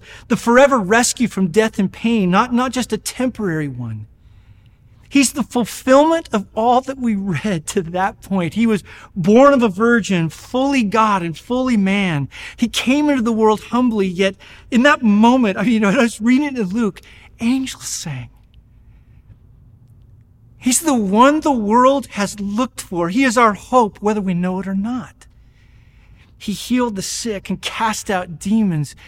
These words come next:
that were oppressing people. He cleansed the leper and caused the paralytic to walk. He, he healed people in his presence and those that were even far off. He even brought a devastated widow's son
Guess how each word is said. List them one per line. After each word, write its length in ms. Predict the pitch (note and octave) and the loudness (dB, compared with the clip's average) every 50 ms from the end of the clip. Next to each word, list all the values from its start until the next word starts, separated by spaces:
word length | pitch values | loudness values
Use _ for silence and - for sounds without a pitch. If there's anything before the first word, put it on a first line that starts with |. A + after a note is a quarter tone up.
| - - _ | -20 -16 _
that 120 | - G3 G3+ | -8 -6 -4
were 120 | G3+ F#3+ | -2 -4
oppressing 680 | F3 - - - - G#3+ A3 A3 A3 - G#3+ G3 F3+ - | -4 -4 -8 -10 -6 -4 -4 -4 -4 -4 -4 -4 -6 -6
people. 560 | - - A3 G#3+ - - E3+ C#3 B2+ A#2 - _ _ _ _ _ - - - - - - | -6 -6 -8 -8 -8 -8 -12 -12 -12 -14 -18 _ _ _ _ _ -20 -20 -20 -20 -20 -10
He 140 | - - G#3+ | -4 -2 -2
cleansed 520 | - - - - C4 C4 C4 B3 G3+ F#3+ G3 | -2 -4 -4 0 2 4 4 2 2 0 -2
the 80 | G3+ | -2
leper 440 | F3+ E3+ G3 G#3+ G#3+ - - F3+ F3 | 0 2 0 0 0 -2 -4 -4 -4
and 80 | E3+ - | -4 -4
caused 260 | - G#3 G#3 G3 F#3+ | -2 -2 -2 -2 -2
the 60 | G3 | -4
paralytic 560 | - - - G#3+ A3+ A3+ G#3+ D#3+ C#4 C#4+ - - | -8 -4 -2 0 0 2 2 0 0 -2 -2 -2
to 100 | A#3+ G3 | -6 -4
walk. 440 | F3+ F#3 G#3+ G3+ F#3+ F3 E3 - | 0 2 4 4 4 2 0 -4
He, 180 | - G3+ G3 D#3+ - - - - - - | -6 -4 -4 -4 -6 -12 -20 -20 -12 -4
he 160 | - B3+ A3 | 0 0 0
healed 500 | - - - C4 C#4+ D4+ D#4 A#3+ G3 - | 0 0 0 2 4 4 2 0 -2 -6
people 420 | - - C4+ C4+ A3+ - A3 G3 | -4 0 0 0 0 0 -2 0
in 60 | F3 | 0
his 140 | F#3 F3+ - | 0 -2 -4
presence 580 | - - - B3 B3 A#3+ A3+ F3+ G3 F#3+ F#3+ G#3 | -6 -10 -4 -4 -2 -2 0 0 -2 -2 -2 0
and 160 | G#3 G#3 G#3+ | 0 2 2
those 240 | A#3 B3 C4+ A3+ F#3+ | 2 2 2 0 -2
that 120 | A3 G#3+ | -4 -2
were 120 | A3 G#3+ A3 | -2 0 0
even 240 | A3+ A#3 G#3 G3 | 0 0 0 -2
far 400 | D#3+ - - - G3 G3 G3 F#3+ - | -2 -4 -6 -4 -2 0 0 -2 -2
off. 520 | F#3+ G3 G3+ G3 C#3 G#2 - - - - - _ - - - - - - _ - - - - | -4 -4 -4 -6 -8 -12 -14 -18 -20 -20 -20 _ -20 -20 -20 -20 -20 -20 _ -20 -20 -10 -4
He 280 | - C#4+ C#4 C#4+ C4+ | -2 0 2 2 2
even 300 | C#4+ - F4+ F4 D#4 A#3 | 2 2 0 -2 -2 -2
brought 320 | G#3+ A#3 A#3 A#3+ A#3+ - G#3+ | 0 2 2 2 2 0 -2
a 60 | F#3+ | -4
devastated 920 | D#3+ D3+ - G3 F3+ A3+ G#3+ C4+ - - - - - A#3+ A#3+ A3+ B3 G#3 G#3 | -4 -2 -2 -2 -2 -2 -2 -4 -4 -6 -6 -2 0 2 2 2 0 -4 -6
widow's 500 | G3+ G3+ G#3 G#3+ G#3 G#3+ G#3+ C#4+ C#4 - | -6 -6 -6 -4 -4 -2 -4 -4 -4 -6
son 580 | - - - - B3+ B3 A#3 G3 D#3 D3+ C#3+ | -10 -10 -6 -4 -2 -2 -2 -2 -2 -2 -4